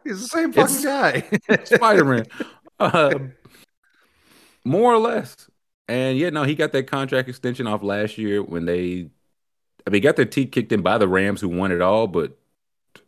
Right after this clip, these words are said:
Speaker 2: I, I just don't know where it's like, yes, this, he's finally figured it out,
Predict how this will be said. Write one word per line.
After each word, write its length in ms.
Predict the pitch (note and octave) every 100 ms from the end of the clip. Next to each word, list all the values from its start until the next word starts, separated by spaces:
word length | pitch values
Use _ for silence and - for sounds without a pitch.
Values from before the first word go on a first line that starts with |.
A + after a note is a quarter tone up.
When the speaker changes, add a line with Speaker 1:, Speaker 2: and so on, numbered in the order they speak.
| _ _ _ _ -
Speaker 2:
I, 200 | G2+ G2+
I 40 |
just 160 | G#2+ G#2+
don't 140 | G#2
know 80 | G2+
where 100 | G2
it's 100 | F#2+
like, 120 | F2 F#2+
yes, 240 | D2+ - F2
this, 220 | G#2 -
he's 180 | B2 B2
finally 360 | A#2 A#2 A2 G#2+
figured 320 | G#2 G2 F#2
it 100 | E2+
out, 260 | D2 -